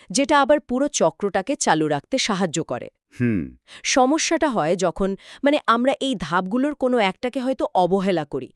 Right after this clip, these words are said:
Speaker 1: অথবা ভুলভাবে সামলানোর চেষ্টা করি। যেমন ধরুন, একটা খারাপ অভ্যাসের কিউ বা সংকেত, সেটা হয়তো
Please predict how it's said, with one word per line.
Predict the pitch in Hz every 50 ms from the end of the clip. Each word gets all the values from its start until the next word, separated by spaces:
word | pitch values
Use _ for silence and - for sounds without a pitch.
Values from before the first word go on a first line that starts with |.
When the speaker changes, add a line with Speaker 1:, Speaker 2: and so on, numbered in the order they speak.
| _ _ _ - -
Speaker 1:
অথবা | 269 302 - 370 339 392 330
ভুলভাবে | 175 - - 147 196 247 262 262 202 208 - 156 175 160
সামলানোর | - 170 160 156 147 147 143 143 135
চেষ্টা | - - 151 135 - - 147
করি। | - - 117 - - _ _ _ _ _ _ - - - - 214
যেমন | 269 269 262 302 294 262
ধরুন, | 277 294 294 294 285 - - - - -
একটা | 208 - - 247 -
খারাপ | - - 185 185 202 180
অভ্যাসের | 190 160 - - 202 208 - - 208 180 -
কিউ | - 226 220 240 302 - - 175
বা | 180 214
সংকেত, | - - - 208 220 233 - - 160 139 - - - - - - -
সেটা | - 277 - 302 285
হয়তো | 285 285 -